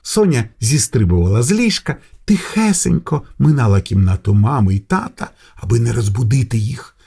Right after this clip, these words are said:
Навпомацки йшла до сіней та, із зусиллям відчинивши важкі дубові двері,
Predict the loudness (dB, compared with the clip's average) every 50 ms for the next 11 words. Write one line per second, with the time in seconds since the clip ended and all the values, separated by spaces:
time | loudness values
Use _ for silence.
0 | _ _ _ _ _ -2 0 0 0 0 -2 -2 -2 0 0 2 0 -2 -2 -2
1 | -2 0 0 0 0 0 0 0 0 0 -2 -4 -4 -2 0 2 2 4 4 4
2 | 4 2 2 0 -2 -2 -4 -4 -4 -8 _ _ _ -14 _ -6 -4 -4 -2 -4
3 | -4 -6 -6 -6 -6 -6 -6 -6 -6 -6 -6 -4 -2 -2 0 0 0 0 0 0
4 | 0 0 0 -2 -4 -6 -8 _ -8 -4 -2 -2 -2 -4 -6 -8 -6 -4 -2 0
5 | 2 2 2 2 2 2 0 0 -2 -2 -6 -8 -4 -4 -4 -4 -4 -8 -8 -2
6 | 0 2 2 0 -2 -6 -10 -8 -6 -6 -6 -4 -4 -4 -4 -2 -2 -2 -2 -2
7 | -4 -6 -4 -4 -2 0 0 0 2 2 2 2 2 0 -2 -4